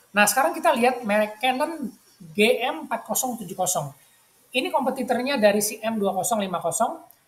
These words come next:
karena kalau kita lihat dari fiturnya persis sama, print scan copy A D F, mono ink tank,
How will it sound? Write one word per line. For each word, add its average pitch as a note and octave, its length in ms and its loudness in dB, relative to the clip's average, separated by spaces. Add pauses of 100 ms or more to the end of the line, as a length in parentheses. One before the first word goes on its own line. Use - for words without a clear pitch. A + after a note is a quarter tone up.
(240)
karena A#3 240 0
kalau B3 160 2
kita B3 240 0
lihat A3+ 160 0
dari G#3 160 2
fiturnya C4+ 480 -4
persis C4 240 0
sama, A3 480 0
print A#3+ 240 -4
scan G#3+ 240 -2
copy G#3+ 320 -2
A G3 160 -6
D F3 160 -2
F, - 480 -6
mono A3+ 320 6
ink A3 240 -2
tank, C4 240 -2